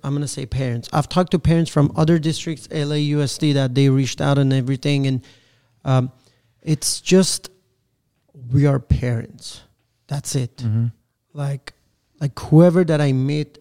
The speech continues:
Speaker 1: it's, I can tell if you're a parent or you're not. It's not that, it has nothing to, but there's, we have that same core value. We want the best for our kids.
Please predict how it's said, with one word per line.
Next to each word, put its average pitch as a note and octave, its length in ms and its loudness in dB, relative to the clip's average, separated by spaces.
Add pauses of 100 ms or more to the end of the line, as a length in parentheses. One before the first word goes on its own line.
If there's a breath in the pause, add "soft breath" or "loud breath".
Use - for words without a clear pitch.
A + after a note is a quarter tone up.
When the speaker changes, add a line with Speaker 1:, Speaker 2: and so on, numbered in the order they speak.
Speaker 1:
it's, - 500 -10 (100)
I D3 80 -2
can D3 180 0
tell D#3 200 0
if C3+ 100 -6
you're C#3 160 0
a C3+ 60 -2
parent C#3+ 400 0
or C#3+ 80 2
you're C3+ 220 2
not. C#3 300 0
It's C3 200 -6
not D3+ 180 0
that, C3+ 180 -2
it - 40 -20 (320 soft breath)
has C#3+ 120 2
nothing D3+ 280 2
to, C3 120 0 (260 loud breath)
but D3 320 -2
there's, D#3+ 280 4 (420 soft breath)
we D#3+ 100 6
have F#3 200 4
that D#3+ 180 2
same E3+ 460 2
core D#3 260 2
value. B2+ 420 -2
We A#2 120 -2
want C3+ 360 2
the C3 80 0
best B2+ 640 -4
for C3+ 300 -6
our B2+ 140 -4
kids. - 540 -10